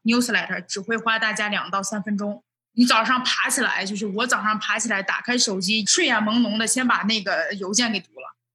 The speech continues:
然后再起床，这是个比较不错的。各种信息其实都在天上飞，你就一定要做就行了，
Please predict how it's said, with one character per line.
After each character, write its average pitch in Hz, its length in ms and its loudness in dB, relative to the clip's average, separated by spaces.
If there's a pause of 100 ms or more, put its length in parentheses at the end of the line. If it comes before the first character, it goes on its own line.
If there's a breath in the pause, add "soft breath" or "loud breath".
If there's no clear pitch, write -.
(220)
然 202 160 0
后 214 160 0
再 202 140 -2
起 - 140 2
床， 160 340 -10 (500)
这 247 140 2
是 233 120 2
个 208 80 -2
比 202 140 -8
较 196 120 -2
不 196 120 -12
错 - 200 -16
的。 - 80 -20 (260)
各 370 100 0
种 226 180 2
信 294 220 4
息 277 180 2
其 - 120 0
实 226 160 2
都 277 160 -6
在 220 220 0
天 240 180 0
上 202 160 0
飞， 226 340 -2
你 208 160 -2
就 220 240 0
一 208 120 0
定 247 80 2
要 247 120 2
做 247 240 2
就 190 120 -4
行 - 180 -4
了， - 220 -14